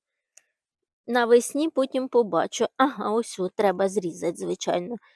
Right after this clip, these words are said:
Просто пішло. Ось таке. От. Так.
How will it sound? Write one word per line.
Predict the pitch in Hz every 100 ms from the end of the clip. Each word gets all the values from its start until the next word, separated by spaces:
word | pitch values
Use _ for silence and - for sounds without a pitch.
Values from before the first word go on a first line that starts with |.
| _ _ _
Просто | 196 190 - -
пішло. | 185 214 - - 302 294 _ _ -
Ось | 202 -
таке. | 233 - - _ _ _ _ _ - - - - - - _ _ _
От. | 247 233 - - - - - _ _ _ _ _ _ _ _ _ _ _ _ _ _
Так. | - 254 208 - - -